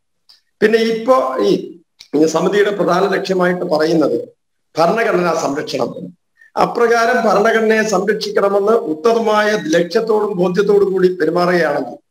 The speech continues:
നമുക്ക് ആ മുൻ മന്ത്രി സജി ചെറിയാനെ, ഏ, എം എൽ എ വിളിച്ചിരുത്തി ഇത് കുന്തവും കുടച്ചക്രവുമല്ല,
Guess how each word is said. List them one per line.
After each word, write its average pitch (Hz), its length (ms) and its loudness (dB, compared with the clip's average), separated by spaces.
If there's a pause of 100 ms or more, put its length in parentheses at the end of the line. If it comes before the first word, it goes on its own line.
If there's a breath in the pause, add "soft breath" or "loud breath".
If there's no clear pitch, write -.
(460)
നമുക്ക് 226 240 2
ആ 208 100 4
മുൻ 202 140 2
മന്ത്രി 208 320 0
സജി 175 280 -2
ചെറിയാനെ, 156 460 0 (680)
ഏ, 170 180 0
എം 214 200 0
എൽ 208 120 0
എ - 260 -2 (400)
വിളിച്ചിരുത്തി 180 880 0 (120)
ഇത് 233 220 -2
കുന്തവും 240 540 0
കുടച്ചക്രവുമല്ല, 214 960 -2